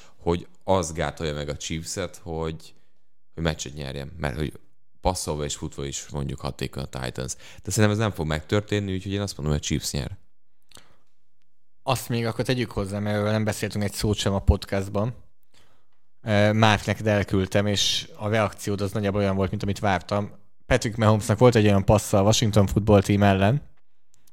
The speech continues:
Speaker 2: amit, ö, ha valakit érdekel, akkor Twitteren azt is megosztottam még talán hétfőn, amikor hátrafelé szabadul, hátrafelé menekül, jobbra fut kifelé, és onnan a jobbra fut kifelé, balra keresztbe dobja a labdát, teljesen keresztbe Tyreek Hillnek.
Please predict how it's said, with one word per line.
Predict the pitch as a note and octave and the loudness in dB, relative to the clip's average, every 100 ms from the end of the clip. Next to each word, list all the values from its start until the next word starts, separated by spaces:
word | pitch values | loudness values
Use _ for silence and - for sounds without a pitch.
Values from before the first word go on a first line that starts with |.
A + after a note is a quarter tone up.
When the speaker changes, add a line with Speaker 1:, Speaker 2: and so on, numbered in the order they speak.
| - - - | -20 -20 -20
Speaker 2:
amit, | - G2+ G2+ G2+ - | 0 4 6 4 4
ö, | A2+ G2+ D2 D2+ | 6 6 4 0
ha | G#2+ | 8
valakit | A#2+ G#2+ G#2 | 8 8 6
érdekel, | A2 G2+ A2 | 6 6 6
akkor | G#2+ - | 4 4
Twitteren | - A2 G#2 G#2 | 4 4 6 4
azt | G2+ | 4
is | A2 | 2
megosztottam | G#2 G2 G2 G2+ - G2+ | 4 4 4 0 2 4
még | G2 | 6
talán | - G#2 G2 | 6 6 8
hétfőn, | G2+ F#2+ - G2+ B2 - - - - - - - - | 8 6 6 6 6 2 -12 -18 -18 -18 -18 -18 2
amikor | A2 A2 A2 A#2+ A#2 | 6 8 8 10 8
hátrafelé | - C#3+ D#3+ D3 - A2+ G#2 G#2 | 8 6 8 8 8 8 8 6
szabadul, | - A2+ G2+ G2+ G2 G2 | 6 6 8 8 10 8
hátrafelé | B2 C3+ B2+ A#2 G#2+ | 8 8 6 10 10
menekül, | G#2 G#2 F#2+ - G2 | 10 10 8 8 10
jobbra | G2+ D3+ D3+ A2 | 12 12 12 8
fut | A2+ G2+ | 8 2
kifelé, | - A#2+ A2+ F#2+ A2 C#3+ - - - - - - - - | 4 6 8 8 8 6 2 -18 -18 -20 -20 -20 -20 2
és | A#2 A2+ | 4 6
onnan | C3+ B2+ C3 C3 B2+ - | 8 8 8 8 6 4
a | A#2+ | 6
jobbra | A#2 D#3 G3+ - | 10 10 10 8
fut | A2 | 4
kifelé, | - A2 C3+ C3 | 4 6 10 10
balra | B2 D#3 F3+ B2+ G#2 | 10 10 12 10 8
keresztbe | - C3+ G#2+ F#2+ | 8 10 10 10
dobja | G#2 G#2 G#2+ | 10 10 10
a | G#2 | 10
labdát, | G#2 A2 G#2+ - | 8 8 6 8
teljesen | E3+ A#2+ - G2 | 8 8 8 6
keresztbe | F#2+ G#2+ G#2 G#2 | 8 8 8 8
Tyreek | A2+ G#2+ G2 | 6 6 4
Hillnek. | - G2 G#2 C3 E3 | 6 6 8 6 4